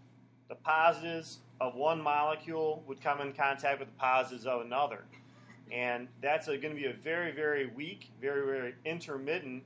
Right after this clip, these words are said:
attraction between them. Uh, and most of these situations, are, these, uh, chemicals are actually gonna be a gas. Uh, sometimes they're a liquid, but they evaporate really quickly.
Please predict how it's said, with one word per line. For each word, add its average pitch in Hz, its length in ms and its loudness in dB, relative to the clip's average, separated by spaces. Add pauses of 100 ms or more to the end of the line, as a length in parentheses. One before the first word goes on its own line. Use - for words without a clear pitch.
attraction 135 580 -2
between 139 440 -10
them. 95 160 -10 (800)
Uh, 104 300 4 (300)
and 120 400 -2 (440)
most 156 380 0
of 143 80 -12
these 143 240 -8
situations, 151 840 -8
are, 127 200 -6 (120)
these, 127 360 -8
uh, 120 200 4
chemicals 139 440 -4
are 131 60 0
actually 127 300 0
gonna 123 140 -10
be 107 140 -10
a 98 40 -8
gas. 113 600 0 (500)
Uh, 107 240 4
sometimes 147 560 0
they're 127 160 -2
a 120 60 0
liquid, 147 400 -4
but 123 120 -8
they 123 60 -6
evaporate 123 640 2
really 120 240 -6
quickly. 120 400 -10